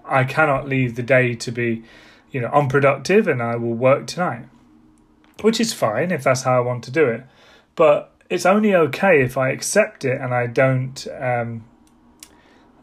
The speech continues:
you know, I don't kind of really, what's the word I'm looking for? Feel guilty for doing so.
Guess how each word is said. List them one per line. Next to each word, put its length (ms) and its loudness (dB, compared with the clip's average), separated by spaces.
you 120 -8
know, 120 0
I 80 0
don't 400 -2
kind 300 -4
of 180 -6
really, 640 -2
what's 200 -12
the 80 -10
word 240 0
I'm 160 -4
looking 280 -8
for? 300 -6
Feel 680 2
guilty 640 0
for 300 2
doing 340 -2
so. 260 -10